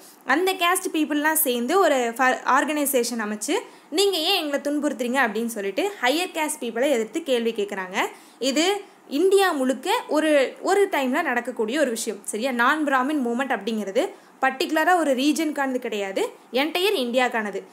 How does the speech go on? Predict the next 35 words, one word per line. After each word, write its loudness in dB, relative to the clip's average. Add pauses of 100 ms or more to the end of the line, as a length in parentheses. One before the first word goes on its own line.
(180)
ஏன்னா 0
இந்தியா 2
முழுக்க -2
இந்த -2
வழக்கம் 0
அப்படிங்கிறது -2
இருக்கு. -4 (1500)
The -4 (100)
higher 0
caste -2 (100)
also 0 (140)
were -2
controlling -2
the -4
factors -2
of -2
production -6 (120)
and -2
thus 2 (100)
the -2
middle -2
and -2
lower 2
caste -4
were 0 (100)
dependent -2
on 0
them -4
for -2
livelihood. -4 (440)
ஜாதி 4
தான் 0
காரணம் 2
அப்படின்னு -2
கிடையாது, -2